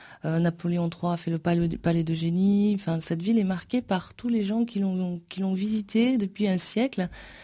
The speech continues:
Et, euh, que ce soit Victor Hugo ou, euh, ou, euh, des stars de cinéma, ils ont tous, euh, laissé quelque chose, une empreinte. Et quand vous vous baladez, euh,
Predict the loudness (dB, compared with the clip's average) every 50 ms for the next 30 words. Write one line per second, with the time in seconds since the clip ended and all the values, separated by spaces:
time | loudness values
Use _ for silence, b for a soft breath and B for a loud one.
0 | B B B B B -2 0 0 2 0 0 -4 -6 -10 -14 -14 -12 -8 -6 -4
1 | -4 -4 -6 -8 -10 -10 -8 -6 -6 -6 -4 -2 0 0 2 2 0 0 0 0
2 | 0 -2 -2 -4 -4 -4 -4 -4 -2 -4 -4 -6 B B B B B B B B
3 | B B 0 2 4 4 4 4 4 4 2 0 0 0 0 0 2 0 0 -2
4 | -2 0 0 2 4 4 6 6 6 4 2 B B B B B B B -2 0
5 | 2 2 2 2 2 0 0 0 0 0 2 2 2 2 2 2 0 -2 -2 -2
6 | -2 -2 0 0 -2 -2 0 2 2 2 4 2 2 2 0 -2 -2 -2 0 0
7 | 0 0 0 -2 0 0 0 0 -2 -2 -2 -2 -2 -2 -2 -2 -2 -2 -2 -2
8 | -2 -2 -2 0 0 0 2 2 0 0 -2 -4